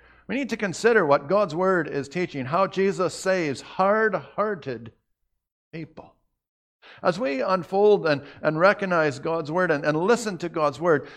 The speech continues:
there's things that Jesus is doing. Jesus, first of all, sends away and he prays.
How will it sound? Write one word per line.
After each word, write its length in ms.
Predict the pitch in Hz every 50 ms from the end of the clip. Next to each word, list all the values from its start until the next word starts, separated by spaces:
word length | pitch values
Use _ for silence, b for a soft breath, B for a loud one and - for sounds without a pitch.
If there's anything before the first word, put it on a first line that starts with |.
| B B _
there's 200 | 185 185 170 -
things 260 | - 247 262 254 196
that 160 | 185 180 170 143
Jesus 380 | 190 220 220 170 196 190 -
is 140 | 180 175 -
doing. 240 | - 180 165 143 135
Jesus, 460 | 127 226 220 196 226 196 - - - - -
first 260 | - 196 214 208 214
of 80 | 180
all, 220 | 156 156 147 135 127
sends 440 | - - - 190 208 233 233 202 165
away 540 | 185 175 165 151 156 165 202 226 240 233
and 240 | 208 170 170 170 165
he 140 | 143 165 165
prays. 640 | - - 160 151 131 123 107 98 98 - - - -